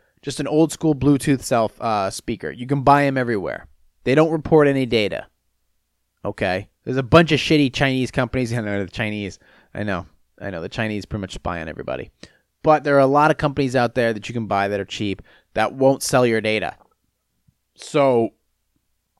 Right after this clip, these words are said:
my recommendation, get those. Get rid of your smart speakers. Number two, while you're sleeping, or while you,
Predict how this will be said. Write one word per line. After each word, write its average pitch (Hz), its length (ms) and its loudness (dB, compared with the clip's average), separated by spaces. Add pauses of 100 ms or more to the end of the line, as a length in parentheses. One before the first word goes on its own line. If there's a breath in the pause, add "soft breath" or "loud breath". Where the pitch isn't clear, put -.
(240)
my 147 180 4
recommendation, 143 580 4
get 123 160 0
those. 101 260 4 (280)
Get 170 220 10
rid 156 140 8
of 147 60 6
your 139 120 4
smart 120 280 -2
speakers. - 420 -10 (380)
Number 131 260 2
two, 175 420 4 (280)
while 147 220 8
you're 156 120 8
sleeping, 170 580 0 (800)
or 143 320 4
while 139 300 6
you, 151 180 4